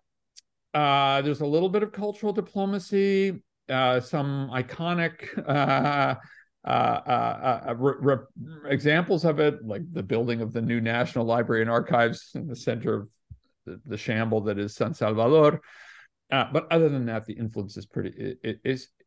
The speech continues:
is pretty mild. That does not mean that the United States is still weighs heavily. In fact, it, it doesn't. I, I, you sort of, you sort of, the old world is dying, the new world is yet to be born. That is true for <laughs> Latin America, uh, in the geostrategic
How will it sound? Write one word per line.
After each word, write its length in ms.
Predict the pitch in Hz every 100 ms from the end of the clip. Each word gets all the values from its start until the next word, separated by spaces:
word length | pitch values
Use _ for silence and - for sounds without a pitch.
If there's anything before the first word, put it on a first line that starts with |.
| _
is 120 | 135 -
pretty 260 | - 202
mild. 280 | 165 135 110
That 100 | 120
does 260 | 120 - -
not 280 | 247 269 185
mean 240 | 180 175
that 120 | 156
the 80 | 139
United 300 | 131 131 143
States 340 | - 135 123
is 180 | 117 113
still 380 | - 160 147 139
weighs 500 | 127 123 120 120 117
heavily. 520 | - 123 107 101 92 -
In 120 | 127 110
fact, 240 | 113 -
it, 140 | 110 -
it 180 | 113 107
doesn't. 460 | 117 104 104 87 _ _ _ _ _ _ _ _ _ _ _ - _
I, 80 | 147
I, 160 | 139 - - - - -
you 160 | 143 135
sort 220 | 165 147
of, 140 | 139
you 80 | 127
sort 160 | 127 123
of, 60 |
the 80 | 120
old 300 | 147 165 151
world 240 | 156 151
is 100 | 147
dying, 280 | 135 131 135
the 60 | 123
new 180 | 120 139
world 300 | 131 135 131
is 80 |
yet 140 | 127 123
to 60 |
be 120 | 123 117
born. 440 | 120 127 127 123
That 240 | 131 180
is 180 | 175 156
true 400 | - - 196 131
for 240 | 127 - 143
<laughs> 0 |
Latin 280 | - - -
America, 640 | 143 170 - 170 - 139 120 - - _ -
uh, 80 | 151 151
in 180 | 139 131
the 120 | 135
geostrategic 1040 | 120 131 131 131 123 - 110 - 107 107